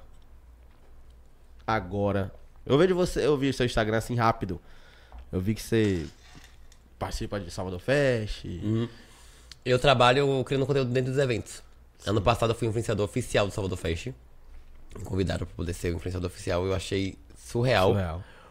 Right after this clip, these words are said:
Speaker 2: Porque dentro de uma gama de influenciadores que tem em Salvador, convidar um influenciador que fala sobre H I V, que é invisibilizado, pra poder tá no, no, em um dos maiores festivais de coisa colorida do mundo,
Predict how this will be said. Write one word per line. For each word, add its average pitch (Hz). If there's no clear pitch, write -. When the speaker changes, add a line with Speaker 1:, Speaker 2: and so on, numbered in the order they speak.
Speaker 2:
Porque 107
dentro 113
de 120
uma 113
gama 117
de 165
influenciadores 131
que 120
tem 113
em 110
Salvador, 92
convidar 101
um 135
influenciador 123
que 98
fala 104
sobre 117
H 110
I 113
V, 82
que 92
é -
invisibilizado, 107
pra -
poder 92
tá 92
no, 92
no, 90
em 98
um 98
dos 95
maiores 101
festivais 92
de -
coisa 92
colorida 90
do 104
mundo, 101